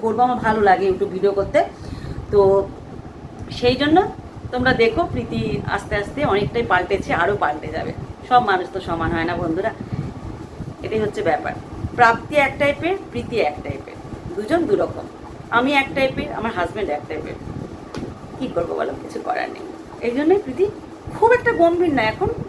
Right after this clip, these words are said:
আগের থেকে অ-, অনেকটা নর্মাল এসছে। আস্তে আস্তে আরও নর্মাল হয়ে যাবে, মিশতে শিখে যাবে। বিয়ের পর তো আরও সব কিছু পাল্টাবে, সময়ের সাথে সাথে সব কিছু পাল্টায়, পরিবর্তনশীল, মানুষ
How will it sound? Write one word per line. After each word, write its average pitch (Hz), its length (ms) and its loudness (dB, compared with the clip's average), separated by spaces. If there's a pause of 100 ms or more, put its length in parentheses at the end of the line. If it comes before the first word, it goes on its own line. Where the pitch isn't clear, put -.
(500)
আগের 320 340 0
থেকে 330 180 -4
অ-, 240 280 6
অনেকটা 269 280 -2
নর্মাল 220 380 2
এসছে। - 360 -2 (420)
আস্তে 202 260 0
আস্তে - 180 0
আরও 240 200 4
নর্মাল 196 360 2 (160)
হয়ে 170 160 -2
যাবে, 156 220 -2 (800)
মিশতে 247 240 -2
শিখে 240 260 2
যাবে। 240 300 4 (360)
বিয়ের 220 220 4
পর 233 120 2
তো 240 140 2
আরও 208 320 4 (960)
সব 226 100 4 (140)
কিছু - 220 -8
পাল্টাবে, 185 380 4
সময়ের 294 360 4
সাথে 320 220 -2
সাথে 311 220 -4
সব 269 160 -2 (100)
কিছু - 200 -8
পাল্টায়, 196 520 2
পরিবর্তনশীল, 202 760 0
মানুষ 180 280 0